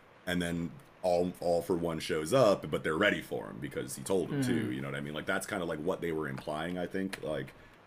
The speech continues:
Speaker 1: in this first little part of the conversation is like, "Well, now,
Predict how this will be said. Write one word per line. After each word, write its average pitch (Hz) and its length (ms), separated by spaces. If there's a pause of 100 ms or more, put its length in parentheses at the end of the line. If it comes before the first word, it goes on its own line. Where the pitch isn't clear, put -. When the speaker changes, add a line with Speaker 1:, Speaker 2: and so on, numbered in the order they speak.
(120)
Speaker 1:
in 90 160
this 82 180
first 85 300
little 90 240 (140)
part 92 300
of 92 100
the 95 60
conversation 92 680
is 73 160
like, 73 120
"Well, 73 100
now, 95 400